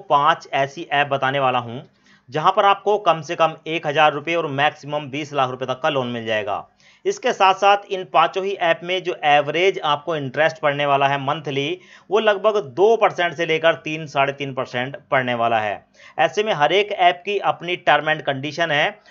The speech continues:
और ऐसे में अगर आप सिर्फ और सिर्फ आधार कार्ड और पैन कार्ड लगा रहे हैं और आप कुछ भी इनकम प्रूफ नहीं दे रहे हैं, तब भी यहाँ पर दोस्तों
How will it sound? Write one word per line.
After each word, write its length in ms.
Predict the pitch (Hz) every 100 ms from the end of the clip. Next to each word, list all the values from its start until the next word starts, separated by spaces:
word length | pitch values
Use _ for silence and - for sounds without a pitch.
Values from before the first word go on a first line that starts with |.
| -
और 120 | 180 190
ऐसे 320 | 175 185 214
में 140 | 214 156
अगर 340 | 165 185 202
आप 240 | 196 185 -
सिर्फ 280 | 226 233
और 80 | 208
सिर्फ 220 | 196 190 175
आधार 340 | 151 147 165
कार्ड 220 | 170 170
और 80 | 170
पैन 220 | 156 156 151
कार्ड 220 | 160 151
लगा 200 | 147 147
रहे 180 | 147 143
हैं 300 | 143 104 - - -
और 160 | 175 185
आप 260 | 190 214 214 117 - -
कुछ 240 | 226 202
भी 160 | 185 240
इनकम 440 | 196 175 175 202
प्रूफ 320 | 165 190 185
नहीं 240 | 165 147 170
दे 140 | 160
रहे 120 | 156
हैं, 160 | 165 165
तब 160 | 175 170
भी 80 | 185
यहाँ 160 | 147 139
पर 140 | 147
दोस्तों 380 | 131 123 143